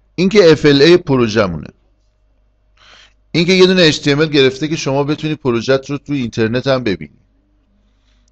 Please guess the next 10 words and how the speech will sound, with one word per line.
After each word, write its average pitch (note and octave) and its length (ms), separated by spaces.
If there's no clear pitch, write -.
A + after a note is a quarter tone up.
یه C3+ 180
دونه G3 140
هم G#3+ 80
اس C#3+ 240
دبلیو F#2+ 380
اف. F2+ 140
من G3 300
اینو F#3+ 280
لازم E2+ 440
دارم. C#2 260